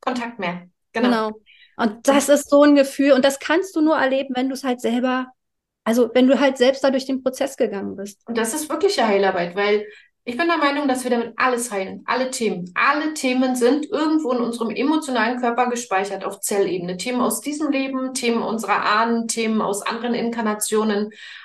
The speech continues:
Speaker 1: Und die können wir, wir haben so einen riesen Raum gerade aufgemacht bekommen,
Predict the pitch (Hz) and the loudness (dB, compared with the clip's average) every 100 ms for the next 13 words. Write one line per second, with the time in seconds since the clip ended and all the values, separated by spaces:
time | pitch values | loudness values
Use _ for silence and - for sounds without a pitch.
0 | - - 233 240 - 277 311 349 277 262 | -10 -4 -2 -2 -2 0 2 2 2 2
1 | 233 226 247 247 302 381 359 330 349 349 | 2 0 0 -2 0 0 0 -2 -2 -2
2 | - 294 359 302 240 226 - 214 - 214 | 2 2 2 0 0 2 0 -2 -4 -2
3 | 196 - - 202 - 226 220 247 370 | -4 -6 -8 -2 0 2 0 0 -2